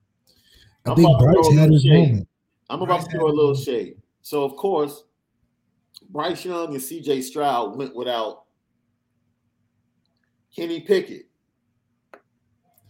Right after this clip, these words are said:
Speaker 1: He's had a good season. I mean,
Speaker 2: Yeah.
Speaker 1: you know, for
Speaker 2: Yeah.
Speaker 1: Pitt, he think, I think he's Pitt's most valuable player for
Speaker 2: Yeah.
Speaker 1: sure.
Speaker 2: Yeah, yeah. Aiden Hutchinson. Man, look.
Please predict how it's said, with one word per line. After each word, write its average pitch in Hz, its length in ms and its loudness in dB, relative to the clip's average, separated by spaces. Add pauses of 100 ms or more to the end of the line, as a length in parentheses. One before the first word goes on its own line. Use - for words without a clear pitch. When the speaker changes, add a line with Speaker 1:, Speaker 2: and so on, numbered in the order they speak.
(340)
Speaker 1:
He's 311 180 6
had 311 180 6
a 190 60 8
good 170 240 10
season. 170 440 4
I 160 100 6
mean, 165 220 4
Speaker 2:
Yeah. 180 100 2
Speaker 1:
you 220 80 2
know, 170 280 2
for 143 140 2
Speaker 2:
Yeah. - 80 0
Speaker 1:
Pitt, 208 300 8
he 196 140 0
think, 190 260 0
I 160 100 0
think 185 240 0
he's 170 260 4
Pitt's 139 360 2
most 143 220 2
valuable 123 380 2
player 123 320 2
for 107 120 -2
Speaker 2:
Yeah. 101 60 0
Speaker 1:
sure. 110 460 2
Speaker 2:
Yeah, 104 120 -10
yeah. 98 280 -12 (1040)
Aiden 127 300 -4
Hutchinson. - 500 -8 (920)
Man, 127 420 -4
look. 92 260 -10